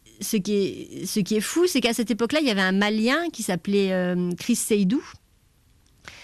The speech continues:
qui revisitait, lui, les étoffes artisanales.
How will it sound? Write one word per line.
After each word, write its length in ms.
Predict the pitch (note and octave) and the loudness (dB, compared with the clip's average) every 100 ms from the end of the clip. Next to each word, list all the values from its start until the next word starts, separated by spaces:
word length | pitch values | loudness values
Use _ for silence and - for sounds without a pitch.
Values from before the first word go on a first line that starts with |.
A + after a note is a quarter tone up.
| - - _ | -20 -20 _
qui 200 | - B3 | 0 2
revisitait, 720 | A3+ D#4 D4+ C#4 C#4 A#3+ E4 | 4 4 4 4 2 2 2
lui, 240 | D4 D4 E4+ _ | 4 2 0 _
les 260 | A3 A3+ G#3+ | -2 0 0
étoffes 380 | A3+ B3+ C#4 - | 0 -2 -4 -4
artisanales. 720 | G#3+ - A3 G3+ F#3 E3 - | -6 -4 -2 0 2 0 -4